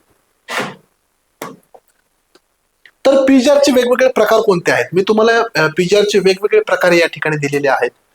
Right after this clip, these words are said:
पीजीआर चे एकूण पाच ते सहा प्रकार असतात, ज्याच्यामध्ये ऑक्झिन आहे, जिब्रॅलिन आहे, सायटोकायनिन आहे, इथिलिन आहे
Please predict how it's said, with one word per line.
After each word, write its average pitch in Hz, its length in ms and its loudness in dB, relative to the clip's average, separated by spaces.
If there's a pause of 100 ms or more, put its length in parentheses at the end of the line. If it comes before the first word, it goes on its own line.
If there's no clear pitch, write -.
(480)
पीजीआर 175 360 2
चे 180 360 0
एकूण 170 240 -2
पाच 156 320 -2
ते 165 60 -4
सहा 147 200 -2
प्रकार 147 300 -2
असतात, 139 340 0
ज्याच्यामध्ये 131 400 -2
ऑक्झिन 123 400 0
आहे, 123 320 -4
जिब्रॅलिन 131 520 -2
आहे, 120 240 -4
सायटोकायनिन 127 680 -2
आहे, 117 300 -4
इथिलिन 135 400 -4
आहे 120 240 -4